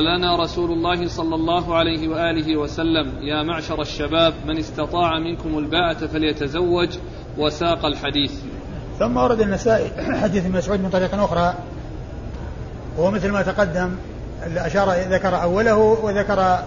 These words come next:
Speaker 2: أشار إلى باقيه، يعني مثل ما تقدم، قال: 'يا معشر الشباب، من استطاع منكم الباءة فليتزوج'، وساق الحديث. والمعشر، آه، وص-، آه، وصف يطلق على،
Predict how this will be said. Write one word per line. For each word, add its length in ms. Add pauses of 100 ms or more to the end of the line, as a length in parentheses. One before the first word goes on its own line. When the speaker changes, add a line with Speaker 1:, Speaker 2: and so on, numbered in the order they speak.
(140)
Speaker 2:
أشار 260
إلى 220
باقيه، 340 (880)
يعني 200
مثل 200
ما 100
تقدم، 460 (880)
قال: 120
'يا 100
معشر 280
الشباب، 380
من 100
استطاع 400
منكم 300
الباءة 440 (1000)
فليتزوج'، 600
وساق 260
الحديث. 380 (600)
والمعشر، 640 (440)
آه، 500
وص-، 280
آه، 680
وصف 420
يطلق 340
على، 500